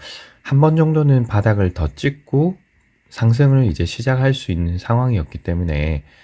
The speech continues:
아시아 시장도 어느 정도 조정을 받을 수 있겠다. 그러면 유럽 시장과 미국 시장이 연속적으로 그런 모습을 보여주고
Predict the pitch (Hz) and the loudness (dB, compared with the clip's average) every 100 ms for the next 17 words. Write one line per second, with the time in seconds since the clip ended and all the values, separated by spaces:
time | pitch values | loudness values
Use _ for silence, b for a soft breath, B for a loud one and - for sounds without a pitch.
0 | B B 104 107 143 120 - 95 92 80 | B B -2 0 2 0 0 -2 -2 -2
1 | 90 95 95 - 101 107 87 - 98 107 | -2 -2 -4 -4 -2 -2 -2 -4 -2 -2
2 | - 76 - 87 - 85 - _ _ 90 | -4 -10 -8 -8 -4 -6 -6 _ _ -6
3 | 78 98 143 147 B B B 95 113 117 | -2 0 -2 -6 B B B 2 2 2
4 | 104 104 95 90 101 113 120 95 104 98 | -2 -2 -2 -2 -2 0 0 -2 -4 -8
5 | - 82 90 127 139 B B B B - | -6 -4 0 -2 -4 B B B B 0
6 | 107 139 - 90 85 82 - 95 92 87 | 4 2 2 -2 0 -4 -2 0 0 -2
7 | 80 - 78 80 82 101 101 73 | -4 -4 -4 -4 -2 0 0 -4